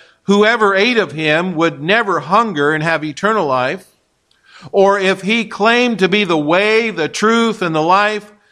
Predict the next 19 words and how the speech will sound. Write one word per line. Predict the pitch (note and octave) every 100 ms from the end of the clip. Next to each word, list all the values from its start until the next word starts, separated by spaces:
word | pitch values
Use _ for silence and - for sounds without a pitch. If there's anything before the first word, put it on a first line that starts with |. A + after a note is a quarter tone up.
| _ - -
and | E3
said | G#3+ G3+
that | F#3
the | F3 F3
only | B3 C#4+ C#4
way | B3+ A#3 G#3 E3
people | - A3 A3+ F3+
could | - D#3+ -
come | A3 A3+
to | F#3
God, | D#3+ G3 D#3 D3 D#3+ E3+ - _ _ _ _ _ _ _ _ _ _ _ _ _ _ _ _ _ _
you | C#3+
would | D3+ C#3 -
not | D3+ F#3 F#3+
say | - E3+ B2+ A2
he's | A#2+ B2+
a | A#2+
good | A#2+ A#2
man. | B2 A#2+ G2+ A#2